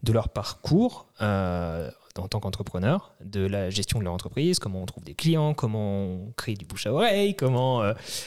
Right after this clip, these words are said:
comment on assure en prestation, et comment on fait vivre une petite entreprise comme ça, euh, et comment on la fait grossir. Bref, vous avez la pression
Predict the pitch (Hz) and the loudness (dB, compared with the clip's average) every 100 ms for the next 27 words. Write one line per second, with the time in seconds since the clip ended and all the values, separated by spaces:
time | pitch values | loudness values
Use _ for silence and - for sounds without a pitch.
0 | - - - _ - 160 147 135 123 117 | -12 -18 -20 _ 4 6 8 6 4 4
1 | - - 262 143 123 127 - 101 - 147 | 4 4 4 4 2 -2 -4 -6 0 4
2 | 151 151 151 120 98 110 101 - 104 113 | 4 4 2 0 -2 -4 -6 -8 -2 0
3 | 107 98 - - 104 101 - 123 92 - | 0 -4 -6 -4 -4 -4 -2 0 0 0
4 | 180 - - - _ - - - 98 101 | -2 -4 -18 -20 _ -12 -2 0 2 0
5 | 104 - 143 110 127 135 107 117 113 101 | -2 4 4 4 2 0 0 0 -2 -4
6 | 113 127 - 117 113 123 - 120 123 | 0 0 0 -2 2 2 2 0 -2